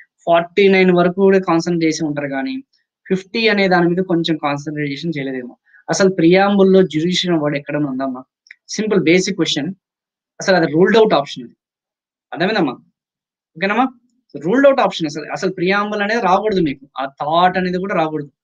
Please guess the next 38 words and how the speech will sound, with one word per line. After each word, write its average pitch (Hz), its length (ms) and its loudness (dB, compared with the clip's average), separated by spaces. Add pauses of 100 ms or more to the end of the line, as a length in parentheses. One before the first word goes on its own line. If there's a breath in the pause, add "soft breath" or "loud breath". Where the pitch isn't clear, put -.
(600)
Seventh 240 440 -2
schedule 240 360 -2
ఏమని 220 260 0
మెన్-, 220 180 -6
ఏందమ్మా 202 460 -2
Seventh 190 400 -6
schedule 202 280 -6
దేనికి 190 240 -4
సంబంధించింది? 190 520 -4
అది 190 300 0 (480)
కేంద్రము 202 800 2
రాష్ట్ర 175 500 -2
ప్రభుత్వాలకు 185 640 -4
సంబంధించిన 175 920 -6 (160)
cooperative 202 500 -2
federalism, 165 360 -6
అంటే 208 280 0 (360)
federal 202 240 2
structure 202 420 -6
కి 240 80 -6
సంబంధించింది 180 520 -2
అదంతా 143 280 -4
కూడా. 127 180 -12 (920)
సహకార 190 420 2
సమాఖ్య 196 480 0
అంశాలు 180 580 0
ఉంటాయి, 143 300 -2
Like 156 220 -4
కేంద్ర 165 520 -2
జాబితా 156 400 -2
ఎంత, 147 220 -8
రాష్ట్ర 151 500 -4
జాబితా 151 360 -4
ఎంత, 147 220 -8
లేకపోతే 170 720 -8
ఉమ్మడి 165 280 0
జాబితా 160 380 0
ఎంత, 143 200 -4